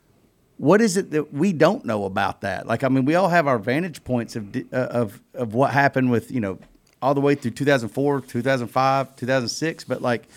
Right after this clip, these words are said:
what, what is it that stands out to you in terms of the challenges that D E I as a company had? And then what was your role in that? Like, how did you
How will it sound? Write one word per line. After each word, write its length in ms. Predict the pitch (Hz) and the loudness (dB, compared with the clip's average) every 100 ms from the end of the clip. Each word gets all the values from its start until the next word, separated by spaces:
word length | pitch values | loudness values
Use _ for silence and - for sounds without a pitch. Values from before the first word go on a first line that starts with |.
| - - _ - | -20 -20 _ 0
what, 260 | 131 170 | 2 4
what 320 | 160 185 190 | 4 4 4
is 180 | - 165 | 2 2
it 140 | 160 147 | 2 -2
that 120 | 131 | -4
stands 360 | - 156 147 | 0 2 4
out 160 | 147 139 | 2 2
to 100 | 131 | 0
you 320 | 123 151 156 | 0 2 2
in 220 | 135 123 107 | 2 0 2
terms 260 | 139 120 | 2 2
of 260 | 113 98 - - | -2 -4 -14 -8
the 100 | 120 | -6
challenges 540 | - 139 139 127 113 | 2 4 4 2 0
that 240 | 113 107 107 | -4 -4 2
D 120 | 131 120 | 2 2
E 40 | 127 | 2
I 400 | 131 107 101 - | 4 4 2 -2
as 200 | 120 110 | -2 0
a 100 | 120 | -2
company 640 | - - 196 196 117 101 98 | -4 0 0 2 0 -2 -4
had? 460 | 123 120 101 98 - _ _ _ _ _ - | -2 0 0 -4 -10 _ _ _ _ _ -2
And 280 | 131 139 135 | 2 4 6
then 260 | 214 226 | 6 8
what 180 | 170 151 | 4 2
was 160 | 127 104 | 2 0
your 100 | 120 | 0
role 260 | 107 101 95 | 0 0 -4
in 80 | 95 | -10
that? 240 | - - | -14 -10
Like, 140 | 104 101 | -8 -4
how 160 | 127 123 | 0 0
did 200 | 113 107 | -2 -4
you 200 | 120 | -6